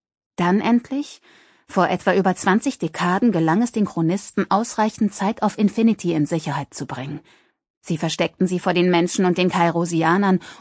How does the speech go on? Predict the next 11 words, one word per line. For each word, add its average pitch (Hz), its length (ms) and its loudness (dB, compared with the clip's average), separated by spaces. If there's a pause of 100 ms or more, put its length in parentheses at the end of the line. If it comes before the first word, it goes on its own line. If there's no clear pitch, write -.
um 196 140 6
im 175 100 6
Notfall 190 400 2
das 165 160 0
Überleben 175 480 0
der 165 140 2
restlichen 143 480 -4
Welten 147 280 -2
gewährleisten 156 680 -4
zu - 100 -12
können. - 380 -12